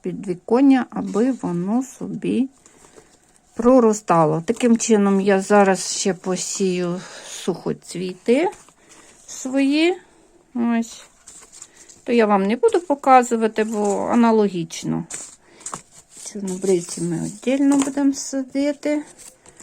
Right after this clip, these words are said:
а сухоцвіти всі я висію так, як базилік.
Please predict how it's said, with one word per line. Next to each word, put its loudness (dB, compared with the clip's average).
а -8
сухоцвіти -6
всі -4
я 0
висію -4
так, 0
як -4
базилік. 2